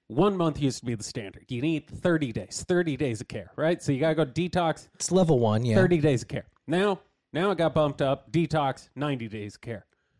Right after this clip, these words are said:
Speaker 1: That's not good enough anymore. Now, you got detox, ninety days of care. After ninety days of care, you gotta do four months sober living.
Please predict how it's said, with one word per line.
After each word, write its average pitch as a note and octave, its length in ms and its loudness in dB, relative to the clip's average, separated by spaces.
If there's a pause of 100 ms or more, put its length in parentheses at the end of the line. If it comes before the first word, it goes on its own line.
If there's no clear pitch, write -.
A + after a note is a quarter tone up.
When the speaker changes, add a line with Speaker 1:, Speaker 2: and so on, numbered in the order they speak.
(800)
Speaker 1:
That's C3 240 -4
not C#3 160 2
good C#3 140 2
enough A2 220 -2
anymore. G2+ 320 -10
Now, D#3 260 0 (140)
you B2 120 -4
got C3+ 240 0
detox, F#3+ 600 2 (440)
ninety D3+ 360 -2
days C3+ 200 0
of - 60 -16
care. C3+ 320 0 (340)
After G3+ 320 -2
ninety F#3+ 300 0
days D#3 240 -2
of B2 60 -12
care, C3+ 260 -2 (380)
you B2 100 -8
gotta C#3 120 4
do C3+ 280 4
four F3+ 260 2
months D3+ 380 -2 (320)
sober D3+ 500 0
living. A2+ 340 -2